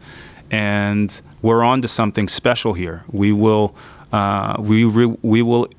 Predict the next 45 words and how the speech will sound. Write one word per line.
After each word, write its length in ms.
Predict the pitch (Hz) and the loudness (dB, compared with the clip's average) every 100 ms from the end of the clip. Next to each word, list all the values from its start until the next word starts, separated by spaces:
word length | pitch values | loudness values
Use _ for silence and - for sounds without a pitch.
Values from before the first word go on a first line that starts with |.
| - | -6
I, 180 | 107 - | -4 -4
I 120 | 107 | -4
won't 260 | 107 127 143 | 0 0 0
wanna 180 | 120 113 | 0 0
say, 360 | - 113 107 | 0 0 0
<laughs> 0 | |
I 80 | 101 - - 117 - - - | -2 -6 -4 -4 -6 -16 -10
don't 120 | - 151 | -2 0
wanna 120 | 147 | 2
say 180 | 131 113 | 0 0
change 480 | - - 143 143 | -2 -2 0 0
the 100 | 123 | 0
game 280 | 123 123 120 | 0 0 0
or 60 | 113 | -2
transform 720 | - 123 120 110 - 117 120 | -2 -2 -2 -4 -2 0 0
the 80 | 113 | 0
game, 300 | 101 107 107 | 0 0 0
but 120 | 110 | 0
we 180 | 113 120 | 0 0
will 240 | 123 127 | 2 2
evolve 480 | 110 98 101 113 104 | 2 2 0 0 -2
it, 140 | 104 101 | -4 -4
and 240 | 104 101 - - - | -4 -4 -8 -16 -12
we 200 | - 110 | 0 2
will 180 | 120 120 | 4 2
have 240 | 104 104 92 | 0 -4 -4
impact 520 | 117 117 - 104 101 | -2 -2 -2 -6 -6
in 100 | 101 101 | -6 -4
all 320 | 104 107 101 | -2 -2 0
ways. 480 | 104 107 92 - - - - - | 0 -2 -4 -10 -12 -20 -14 -4
Um, 360 | 95 95 98 | -2 -2 -2
there 240 | 98 104 - | 0 0 0
are 180 | 101 101 | -2 -4
tremendous 640 | - 110 107 113 110 - | -4 -2 0 2 0 0
leaders 400 | 107 110 120 117 | 2 2 2 0
here. 320 | - 123 135 - | 0 -2 -2 -6
Um, 340 | 104 92 95 | -4 -4 -4
there's 340 | 98 98 98 - - | 0 0 -2 -6 -2
leaders 420 | 107 113 113 104 | 2 2 2 0
of 100 | 107 | -2
tomorrow. 400 | - 104 104 113 | 0 0 2 0
When 140 | 113 101 | -2 -4
you 100 | 101 | -2
look 200 | 104 107 | -2 -2
at 140 | 98 | -4